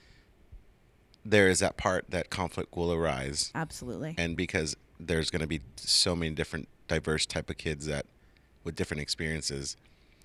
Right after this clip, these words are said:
Speaker 1: And I think that's a frustration, is like, "Wait, I thought I took 'em out of something that was gonna harm them." And it's not that, like, I don't think it's really harming them here. I just think that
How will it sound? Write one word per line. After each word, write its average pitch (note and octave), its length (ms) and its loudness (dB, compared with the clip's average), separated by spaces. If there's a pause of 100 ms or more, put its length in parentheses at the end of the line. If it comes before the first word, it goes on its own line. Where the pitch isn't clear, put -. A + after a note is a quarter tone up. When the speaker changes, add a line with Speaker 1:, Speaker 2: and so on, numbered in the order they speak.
(600)
Speaker 1:
And G2 80 4
I F#2 60 6
think F2+ 140 0
that's F2 160 4
a F2 40 -6
frustration, G2+ 600 0
is D#2 80 -2
like, E2 120 -4
"Wait, F2 280 2 (240)
I F2 60 4
thought F2+ 180 4
I D#2 60 2
took - 200 -2
'em D#2+ 120 0
out F2 240 4
of - 400 -4 (420)
something D#2 380 -4
that D2+ 120 2
was D2 120 -6
gonna D2 160 -4
harm D2+ 340 -4
them." B1+ 300 -6 (1000)
And G#2+ 100 6
it's A#2 120 6
not C3 180 6
that, A#2+ 220 6
like, F#2+ 360 4
I F#2 120 4
don't G2+ 180 2
think F2+ 140 -2
it's - 180 -2
really E2+ 220 2
harming F2 500 -4
them D2 200 -4
here. D#2+ 300 -2
I D#2+ 60 0
just E2 240 -2
think D#2+ 200 -6
that C#2+ 260 -2